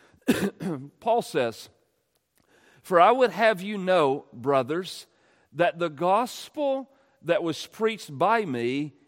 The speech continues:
is not man's gospel. For I did not receive it from any man, nor was I taught it." But I received it through a revelation of Jesus Christ.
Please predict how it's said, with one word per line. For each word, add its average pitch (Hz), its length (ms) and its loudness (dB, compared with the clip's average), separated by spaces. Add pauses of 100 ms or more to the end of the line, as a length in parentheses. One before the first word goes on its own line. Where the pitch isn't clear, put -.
(120)
is 143 220 -4
not 190 500 0
man's 170 560 -2
gospel. 131 880 -2 (500)
For 165 220 0
I 160 140 4
did 196 340 -2
not 233 320 -2
receive 208 560 -6
it 233 160 0
from 156 300 -4
any 247 260 -4
man, 160 600 -4 (340)
nor 202 400 4
was 202 240 0
I 190 200 2
taught 233 420 0
it." - 300 -8 (440)
But 143 200 0
I 165 160 6
received 247 760 -4
it 127 300 -2 (440)
through 165 640 4 (300)
a 147 140 2
revelation 165 1080 0 (280)
of 143 120 -4
Jesus 143 560 -6
Christ. 127 640 -4